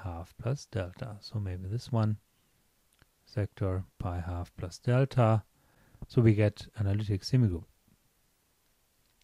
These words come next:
In fact, uh, it would be sectorial for any angle, uh, between zero and pi over two. So then e to the t d by d x square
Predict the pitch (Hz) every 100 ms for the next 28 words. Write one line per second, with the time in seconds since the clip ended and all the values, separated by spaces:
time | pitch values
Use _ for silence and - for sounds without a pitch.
0 | _ _ - 117 117 - 120 113 - -
1 | - 110 104 98 101 95 _ _ _ 113
2 | 110 117 107 - 107 - 135 147 131 123
3 | - 107 - - 135 147 139 110 98 92
4 | 85 90 - _ _ _ _ _ _ _
5 | _ 101 95 98 - 101 101 95 92 92
6 | - 90 82 82 85 - 127 - _ _
7 | _ - _ _ _ _ - 123 113 120
8 | 151 175 196 156 - - 110 117 - _
9 | _ _ _ - 113 107 98 87 90 -
10 | - 92 82 98